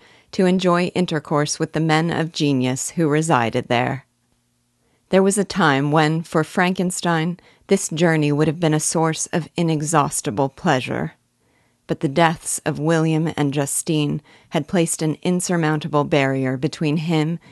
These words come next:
and his fellow men, and had placed a blight on his existence. Clerval's design was to use his knowledge of India to assist in the progress of European colonization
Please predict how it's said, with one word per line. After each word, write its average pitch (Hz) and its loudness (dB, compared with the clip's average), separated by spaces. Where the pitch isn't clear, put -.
and 160 -2
his 170 -2
fellow 139 0
men, 135 -2
and 147 2
had 151 -4
placed 160 0
a 160 0
blight 135 -2
on 147 2
his 147 -2
existence. 131 -4
Clerval's 208 4
design 147 2
was 156 0
to 185 -2
use 190 0
his 175 0
knowledge 151 2
of 151 -2
India 135 -2
to 190 2
assist - 0
in 180 0
the 165 2
progress 143 -2
of 147 -2
European 151 0
colonization 156 0